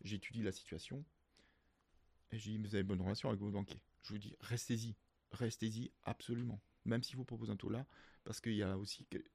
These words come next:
quelquefois, euh, certains établissements, quand on passe, ils ont pas fait le calcul de retraite. » Certains établissements, ils le font pas forcément très tôt, ils le font très tard. Et puis quand on arrive à la retraite, malheureusement, les revenus ne, ne sont pas en adéquation avec les calculs,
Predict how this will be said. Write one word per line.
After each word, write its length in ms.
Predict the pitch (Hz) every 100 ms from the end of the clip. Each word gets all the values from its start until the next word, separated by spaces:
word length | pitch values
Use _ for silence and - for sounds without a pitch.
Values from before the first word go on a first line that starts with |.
| -
quelquefois, 500 | 101 107 95 98 147 _ _ _ _ _ _ _ _ _ _ _ - -
euh, 240 | 104 87
certains 360 | 98 - 123 131
établissements, 500 | 113 113 113 - 139
quand 120 | -
on 80 | 101
passe, 200 | - 117 -
ils 120 | 107
ont 80 | 92
pas 120 | 135
fait 120 | -
le 60 | 113
calcul 240 | 98 101
de 60 | 101
retraite. » 400 | 98 - - - _ _ _ _ _ _ _ _
Certains 300 | - 78 101
établissements, 400 | 95 98 92 -
ils 60 | 131
le 60 | 98
font 160 | 107
pas 260 | 101 120 120
forcément 420 | - - 120 110
très 160 | - 117
tôt, 260 | 120 170 - _ _ _ _ - -
ils 80 | 110
le 40 |
font 220 | 101 92
très 220 | 98 - 113
tard. 340 | 123 170 104 _ - - - -
Et 100 | 101
puis 140 | -
quand 140 | - 131
on 100 | 127
arrive 180 | 120 110
à 40 |
la 60 | 95
retraite, 340 | 92 127 131
malheureusement, 640 | 101 104 104 107 117 143 -
les 120 | 98
revenus 320 | 95 101 143
ne, 200 | 120 95 -
ne 100 | 104
sont 180 | 98 101
pas 100 | 127
en 100 | 127
adéquation 480 | 107 101 104 147 147 - - -
avec 280 | 101 107
les 80 | -
calculs, 340 | 110 104 98